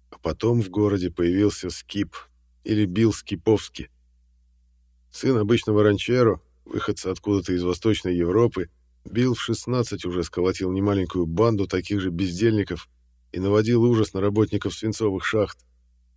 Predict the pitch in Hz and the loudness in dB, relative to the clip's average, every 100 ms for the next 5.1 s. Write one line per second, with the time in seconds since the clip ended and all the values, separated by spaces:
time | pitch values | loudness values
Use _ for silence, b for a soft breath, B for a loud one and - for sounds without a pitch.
0 | _ _ - 110 117 - 110 117 101 87 | _ _ -6 -2 -2 0 0 2 0 -2
1 | 85 85 85 87 82 - - _ _ _ | -2 0 0 0 -2 -6 -12 _ _ _
2 | _ _ _ _ _ _ - - - 123 | _ _ _ _ _ _ -16 -6 -2 0
3 | - 104 101 98 - 98 95 95 87 107 | 2 2 4 2 -2 -2 0 0 0 0
4 | 92 95 - 110 82 85 110 - 82 - | 0 -4 -2 -4 0 0 0 0 -8 -8